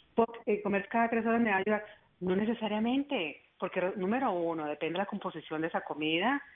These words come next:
Número dos, hay personas que empezar a comer no les, no pueden parar. Entonces a mí me da miedo que la gente es, eh, usa para comer cada tres horas y lo que hace es aumentar sus calorías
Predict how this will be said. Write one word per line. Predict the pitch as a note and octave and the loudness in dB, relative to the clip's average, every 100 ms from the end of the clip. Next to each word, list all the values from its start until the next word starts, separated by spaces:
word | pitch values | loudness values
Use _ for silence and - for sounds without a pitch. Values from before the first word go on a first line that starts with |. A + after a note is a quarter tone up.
| - - _ | -20 -20 _
Número | F3 F#3 G3+ F3 | 0 2 2 0
dos, | F3+ A#3+ A#3+ - | 2 0 -2 -4
hay | F#3 | -4
personas | F#3 G3 - A#3 G3 D#3+ - | -2 -2 0 0 0 -2 -4
que | E3 D#3 | 0 0
empezar | D3+ D3+ D#3 | 0 -2 -2
a | F3+ | 0
comer | G3 G3+ B3 B3 - - _ _ _ - | 0 2 2 0 -8 -20 _ _ _ -4
no | F3+ F3 E3+ E3 | 0 2 2 0
les, | F3+ F3+ | -2 -4
no | F#3+ E3 | -8 -4
pueden | F#3 G3 G#3+ | 0 0 2
parar. | F#3+ A#3 C4 D#3 - - | 2 4 2 -2 -12 -14
Entonces | E3 D#3+ F3 G3+ | -8 -6 -2 0
a | |
mí | F3 | 0
me | F3 F#3+ | 0 0
da | G3+ | 2
miedo | G3+ G3+ F#3 G3+ A3+ - - | 0 0 0 0 -2 -12 -6
que | E3+ | 0
la | E3 | 0
gente | D#3+ D#3 D3+ F#3+ - | 0 -4 -2 -2 0
es, | F3+ - | -2 -2
eh, | F3 D#3+ D#3 - _ _ - | 0 0 -2 -8 _ _ -10
usa | A3 - G#3 - - - | -6 -2 -4 -6 -10 0
para | E3 D#3+ | 0 2
comer | D#3 D3+ - | 2 2 2
cada | F#3 F#3 | 2 2
tres | F#3 F#3+ A3+ | 2 2 4
horas | G#3 F3 | 4 0
y | A3 | 2
lo | D#3+ | 0
que | - | 2
hace | D3 F3 | 0 2
es | E3+ | 2
aumentar | F3 D#3 C#3 D#3 D#3 | 2 2 2 0 2
sus | F#3+ | 0
calorías | - D#3+ C#3+ F#3 A#3 A#3+ | 2 2 4 4 4 2